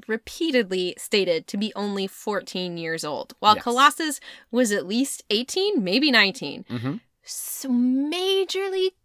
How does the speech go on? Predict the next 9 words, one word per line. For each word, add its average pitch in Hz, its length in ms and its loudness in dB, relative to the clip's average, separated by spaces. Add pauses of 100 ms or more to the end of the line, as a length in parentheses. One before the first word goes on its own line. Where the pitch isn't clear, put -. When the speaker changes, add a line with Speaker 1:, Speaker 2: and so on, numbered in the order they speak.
(100)
Speaker 1:
creepy 403 640 2
relationship 349 920 0
going 202 340 -2
on 175 180 -2
here. 180 340 -4 (160)
Speaker 2:
Right, 165 240 8
and 160 160 2
comics 220 380 2
don't 208 260 2